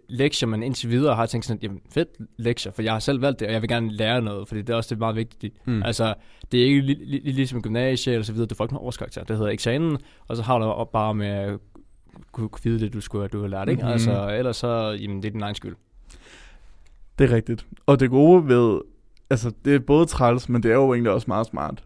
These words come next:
Speaker 1: Ja.
Speaker 3: ved uni, det er, at hvis du har et fag, så skal du op i det. Altså, du skal til eksamen med det.
Speaker 2: Ja,
Speaker 3: Så du
Speaker 2: du
Speaker 3: kan lige så godt følge med. Det er ikke ligesom i gymnasiet, hvor man er sådan,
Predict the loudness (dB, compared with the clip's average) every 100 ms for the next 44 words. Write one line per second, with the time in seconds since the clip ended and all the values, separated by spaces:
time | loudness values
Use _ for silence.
0 | 0 4 4 4 0 2 4 6 4 0
1 | -8 -4 0 0 0 2 2 2 2 0
2 | 0 -2 -10 _ _ _ -4 -2 4 6
3 | 6 2 0 -4 -8 _ _ _ _ _
4 | -8 -4 2 2 2 0 2 -2 0 0
5 | 2 2 0 -4 _ _ _ -4 -2 0
6 | 0 2 4 4 6 4 4 0 2 4
7 | 6 4 4 2 2 4 4 2 2 2
8 | 2 0 0 -4